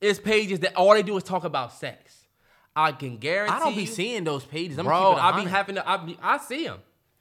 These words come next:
Speaker 2: I don't be
Speaker 1: And
Speaker 2: seeing a
Speaker 1: I
Speaker 2: whole bunch of
Speaker 1: unfollow
Speaker 2: sex
Speaker 1: the
Speaker 2: pages.
Speaker 1: people that, I unfollow the people that be liking them tweets.
Speaker 2: Yeah.
Speaker 1: But I get, the people that's fucking for real,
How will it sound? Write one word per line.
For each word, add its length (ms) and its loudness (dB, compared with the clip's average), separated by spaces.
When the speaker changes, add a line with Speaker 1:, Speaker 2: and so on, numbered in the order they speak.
Speaker 2:
I 120 4
don't 120 0
be 80 -6
Speaker 1:
And 60 -4
Speaker 2:
seeing 220 4
a 40 8
Speaker 1:
I 40 8
Speaker 2:
whole 160 4
bunch 140 -2
of 60 -4
Speaker 1:
unfollow 80 6
Speaker 2:
sex 80 4
Speaker 1:
the 60 2
Speaker 2:
pages. 140 -4
Speaker 1:
people 220 -2
that, 360 -4
I 260 -4
unfollow 320 0
the 80 -4
people 180 -8
that 140 -6
be 100 -6
liking 380 -2
them 120 -8
tweets. 520 -18
Speaker 2:
Yeah. 200 -8
Speaker 1:
But 440 2
I 140 6
get, 340 -6
the 120 2
people 340 -2
that's 180 0
fucking 260 -4
for 160 -4
real, 360 -4